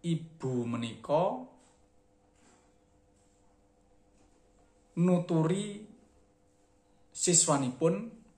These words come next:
lajeng tiang sepahipun boten saged nampi.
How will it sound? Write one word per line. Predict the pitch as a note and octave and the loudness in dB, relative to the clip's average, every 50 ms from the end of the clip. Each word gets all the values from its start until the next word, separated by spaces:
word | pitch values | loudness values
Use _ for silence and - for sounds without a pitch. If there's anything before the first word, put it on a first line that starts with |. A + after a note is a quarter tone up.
| _ _ _ _ _ _ _ _ _ _ _ _ _ _ _ _ - | _ _ _ _ _ _ _ _ _ _ _ _ _ _ _ _ -4
lajeng | C3 B2 A#2+ - - - - C#3+ C3+ D3 D3 D3+ D3+ D3 D3+ D3+ | -4 -4 -4 -4 -8 -6 -4 -2 0 0 0 0 -2 -4 -6 -6
tiang | - B2 A#2 A2 G#2+ G#2+ | -4 -4 -4 -4 -4 -6
sepahipun | - - A2 - - A#2 G#2 G2+ G#2 G2+ - - A#2+ A#2+ B2 B2+ C3 C3 C3+ C#3 C3+ - - - - _ _ _ - - - _ _ _ _ - | -8 -8 -8 -6 -6 -6 -6 -8 -12 -12 -8 -6 -4 -4 -4 -4 -8 -10 -14 -16 -18 -20 -20 -20 -20 _ _ _ -20 -20 -20 _ _ _ _ -12
boten | G#2 G2+ G2 F#2+ G2 G2+ F#2+ F#2+ | -10 -8 -8 -8 -8 -10 -10 -10
saged | F#2 - - G#2+ G2 - - G#2 F2 - | -8 -6 -6 -6 -8 -8 -10 -14 -12 -10
nampi. | G#2 F#2+ F2+ F2 F2+ F2 - A#2+ B2+ D3 D#3 E3+ | -10 -10 -10 -10 -12 -12 -10 -8 -6 -6 -6 -6